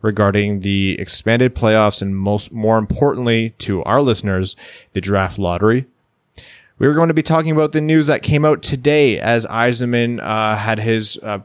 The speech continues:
press conference, his at-home press conference, um, which is that Jeff Blashill is projected to return as head coach of the Detroit Red Wings for the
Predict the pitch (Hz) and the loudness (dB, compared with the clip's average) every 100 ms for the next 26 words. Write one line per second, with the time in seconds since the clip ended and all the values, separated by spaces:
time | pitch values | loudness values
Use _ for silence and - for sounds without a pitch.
0 | - - 131 123 - - 120 110 120 113 | -6 0 0 0 -4 -2 -2 0 2 0
1 | 117 - - - - _ _ 110 101 120 | 0 -2 -2 -8 -20 _ _ -8 -4 -4
2 | 127 123 120 - 123 - 107 101 104 98 | -2 -2 -2 0 0 0 -2 -2 -2 -4
3 | - - - - - _ - 101 101 101 | -4 -6 -8 -18 -20 _ 2 4 4 4
4 | 107 - 104 110 85 - 117 - - 110 | 2 0 0 0 0 0 0 0 0 2
5 | 110 - 113 104 107 104 104 107 104 101 | 2 0 0 2 0 0 0 0 -2 -6
6 | - _ _ - 120 101 127 139 120 - | -14 _ _ -2 0 0 0 0 0 2
7 | 127 127 117 - 127 135 127 98 90 - | 4 4 0 -2 0 2 0 -4 -8 -18
8 | _ - 101 104 107 - 110 - - 104 | _ -4 -2 0 -2 0 -2 -2 -4 -4
9 | 101 98 101 - 107 80 104 104 98 - | -4 -6 -6 -2 0 2 2 2 0 0
10 | 107 101 98 - _ _ _ 104 98 95 | 2 2 0 -8 _ _ _ 0 2 4
11 | 95 95 | 2 2